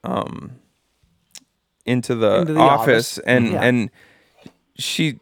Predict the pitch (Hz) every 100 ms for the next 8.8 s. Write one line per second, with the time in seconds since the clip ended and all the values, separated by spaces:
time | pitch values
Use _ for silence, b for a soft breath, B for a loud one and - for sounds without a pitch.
0 | _ - - 160 - 202 180 - 123 -
1 | 143 226 180 143 131 127 151 - 143 127
2 | 135 139 127 123 - 131 131 131 120 127
3 | 123 120 113 113 123 - 139 117 123 -
4 | 135 - 135 147 135 131 135 131 117 123
5 | 131 117 110 135 151 170 190 175 - 120
6 | 104 117 156 170 156 - 135 139 123 107
7 | 135 170 160 - 156 123 113 110 110 107
8 | 101 104 98 107 147 127 143 139